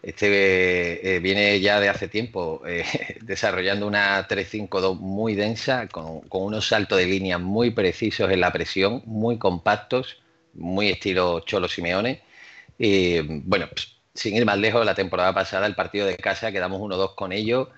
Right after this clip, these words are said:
Eh, no sé si recordáis el gol anulado de Luis Enrique al descanso por un fuera de juego muy polémico en un pase de, de Borja Iglesias justo al filo del, del medio campo. Eh, y justo después ellos los goles, si no recuerdo mal,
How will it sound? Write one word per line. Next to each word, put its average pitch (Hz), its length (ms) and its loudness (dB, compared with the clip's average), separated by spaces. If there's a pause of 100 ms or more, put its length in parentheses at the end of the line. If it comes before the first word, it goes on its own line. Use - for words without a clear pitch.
(340)
Eh, 95 160 2
no 92 140 0
sé 98 140 -2
si 98 100 0
recordáis 98 760 2
el 92 140 -2
gol 101 160 0
anulado 98 340 0
de 98 100 -2
Luis 95 120 -6
Enrique 98 400 -6
al 95 120 0
descanso 104 500 -4
por 98 80 -6
un 95 80 -6
fuera 98 280 0
de 95 60 -2
juego 98 180 -2
muy 98 200 -4
polémico 95 560 0
en 95 60 0
un 92 100 -6
pase 95 320 -2
de, 82 240 -6
de 90 80 -4
Borja 92 200 -2
Iglesias 92 520 0
justo 98 180 -6
al 92 80 -2
filo 95 260 0
del, 82 340 -2 (320)
del 101 160 -2
medio 95 280 2
campo. 117 560 0 (560)
Eh, 98 680 2
y 104 160 0
justo 104 280 0
después 101 360 2
ellos 104 200 2
los 95 160 4
goles, 98 280 2
si 107 100 -6
no 101 460 0
recuerdo 98 380 0
mal, 101 280 0